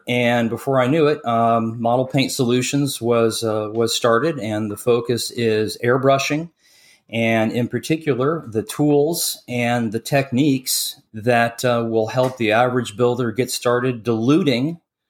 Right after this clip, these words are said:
um, paints and primers appropriately so that they get good results and they don't have to go through that trial and error that so many, so many people do.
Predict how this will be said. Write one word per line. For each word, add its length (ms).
um, 380
paints 440
and 120
primers 640
appropriately 760
so 200
that 220
they 100
get 220
good 180
results 420
and 100
they 60
don't 200
have 120
to 80
go 180
through 200
that 200
trial 360
and 120
error 220
that 140
so 180
many, 400
so 180
many 160
people 360
do. 240